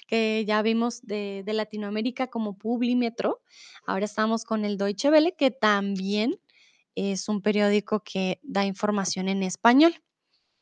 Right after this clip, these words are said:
Bueno, entonces, la letra aquí sí está más pequeñita.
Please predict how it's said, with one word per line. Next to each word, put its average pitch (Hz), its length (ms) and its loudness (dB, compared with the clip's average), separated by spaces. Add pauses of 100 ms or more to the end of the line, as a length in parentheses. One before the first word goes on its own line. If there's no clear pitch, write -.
(320)
Bueno, 190 360 0 (1300)
entonces, 240 640 4
la 214 160 2
letra 226 280 6
aquí 254 160 0
sí 262 100 2
está 254 220 2
más 247 180 4
pequeñita. 208 640 -2